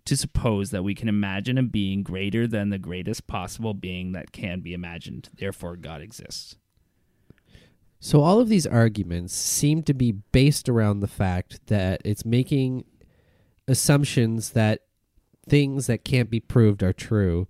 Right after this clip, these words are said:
Speaker 2: in order to prove things that can't be proved
Speaker 1: Mm-hmm.
Speaker 2: are true. It ca-, uh, 'cause it's, it's saying that,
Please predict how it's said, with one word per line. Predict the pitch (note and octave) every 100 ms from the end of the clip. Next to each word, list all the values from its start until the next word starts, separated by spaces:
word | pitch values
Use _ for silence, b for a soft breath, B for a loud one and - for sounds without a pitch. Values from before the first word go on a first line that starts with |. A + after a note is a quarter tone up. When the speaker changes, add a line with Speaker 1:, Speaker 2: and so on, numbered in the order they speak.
| _
Speaker 2:
in | - G#2+
order | G#2+ G#2
to | G2 - -
prove | A#2 G#2+ G#2
things | - G#2+ G2+ G2
that | F#2+
can't | - F#2+
be | G2+
proved | - G2+ F2+ -
Speaker 1:
Mm-hmm. | - C3+ B2
Speaker 2:
are |
true. | G#2 F#2+ D#2 - _ _ _ _ _ _ _ _ _ _ _ _ _ _
It | - G2
ca-, | C#3 -
uh, | C#3+ -
'cause | C#3+ B2+
it's, | - -
it's | C#3 -
saying | D#3 C#3+ B2+
that, | A2 G2+